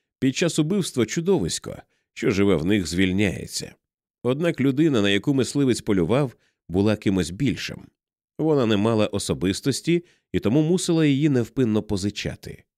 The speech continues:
Цей чоловік страждав на унікальну психічну хворобу, був серійним убивцею та разом із тим трансформістом.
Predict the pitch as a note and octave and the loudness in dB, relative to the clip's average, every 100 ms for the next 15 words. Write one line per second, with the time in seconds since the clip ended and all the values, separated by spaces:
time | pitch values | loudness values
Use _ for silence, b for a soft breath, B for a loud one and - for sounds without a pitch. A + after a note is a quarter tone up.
0 | _ _ _ _ - - C#3+ - C3+ C3 | _ _ _ _ -8 -4 -2 2 4 4
1 | C#3 - A2 E2+ A#2+ A2+ G2 F#2 F2 A2+ | 2 0 0 0 0 2 4 2 2 2
2 | G#2 G2+ - F#2+ G#2 - G2 C3 D#3+ G2 | 2 0 -2 -2 -2 -2 -4 -2 -2 -2
3 | - A#1 - _ _ - F#3 F3+ - D3+ | -6 -12 -14 _ _ -6 -2 -2 2 2
4 | D#3 C#3 B2 C#3+ F3+ - G2+ E2+ F2+ F#2 | 4 4 2 2 0 2 2 2 2 0
5 | G#2 G#2 G#2 G2 - A#2 A2 G2+ F#2 E2+ | 0 0 0 -2 -2 0 0 0 0 -2
6 | - G2 A#2 C#3 - - - | 0 0 0 -2 -6 -12 -16